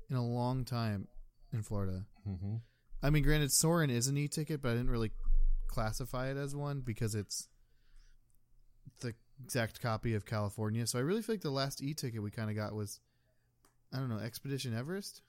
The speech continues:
Speaker 2: Yeah.
Speaker 1: Yeah.
Speaker 2: And I actually don't even talk about Everest.
Speaker 1: Uh, me neither, but it's great. It's a good ride.
Speaker 2: I do have one more Magic Kingdom bullet point, though.
Speaker 1: Uh-huh, let's
Speaker 2: 'Cause I have,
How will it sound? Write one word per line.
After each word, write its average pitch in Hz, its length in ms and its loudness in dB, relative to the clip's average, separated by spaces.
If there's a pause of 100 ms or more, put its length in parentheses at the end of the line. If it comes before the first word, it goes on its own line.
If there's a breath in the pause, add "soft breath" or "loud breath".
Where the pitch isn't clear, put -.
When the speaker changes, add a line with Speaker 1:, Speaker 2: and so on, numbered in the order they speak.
(1200)
Speaker 2:
Yeah. 98 260 -4 (920)
Speaker 1:
Yeah. - 560 -14 (420)
Speaker 2:
And 101 220 -2
I 107 180 -2
actually 95 360 -4 (160)
don't 98 260 -2
even 107 240 -4
talk 113 200 -4
about 98 200 -4
Everest. 95 460 -8 (1600)
Speaker 1:
Uh, 143 80 -2 (320)
me 120 180 -2
neither, 101 320 0
but 104 200 0 (640 soft breath)
it's - 180 -8
great. 110 300 -2 (100)
It's 127 140 -8
a 175 60 -8
good 185 100 0
ride. 127 340 0 (1160)
Speaker 2:
I 107 100 -2
do 127 120 -2
have 123 100 2
one 113 180 2
more 104 400 2 (160)
Magic 98 260 0
Kingdom 87 260 -2
bullet 76 220 -8
point, - 200 -10
though. - 120 -6
Speaker 1:
Uh-huh, 143 300 4
let's 113 140 0
Speaker 2:
'Cause 95 100 -4
I 95 60 0
have, 95 200 -4